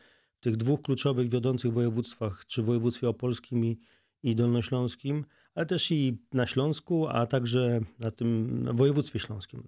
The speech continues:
żeby być precyzyjnym, i w lubuskim, też kilku przedsiębiorców z tego skorzystało. Wydaliśmy ponad sześćset dwadzieścia milionów złotych.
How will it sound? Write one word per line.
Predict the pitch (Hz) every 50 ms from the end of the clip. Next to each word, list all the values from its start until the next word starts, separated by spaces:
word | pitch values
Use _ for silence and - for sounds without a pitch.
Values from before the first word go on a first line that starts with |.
| - _ _ -
żeby | 117 107 104
być | 107 101 -
precyzyjnym, | - 113 107 - 110 107 113 120 117 113 113 113
i |
w | 107 113
lubuskim, | 117 110 113 110 - - - 143 135 - - - _ _ _ _ _
też | - 139 131 -
kilku | - 127 120 - 117
przedsiębiorców | - 131 120 - 123 120 123 120 127 110
z | -
tego | - 127 110 113
skorzystało. | - - 120 113 113 101 - - 110 123 131 156 147 - _ _ _ _ _ -
Wydaliśmy | - 120 143 151 - 156 139
ponad | 127 139 139 127 -
sześćset | - - 156 147 - 156 127
dwadzieścia | 117 113 123 113 127 127 - - 139
milionów | 127 127 123 123 123 123 117 110
złotych. | 113 113 120 123 120 - - - - - _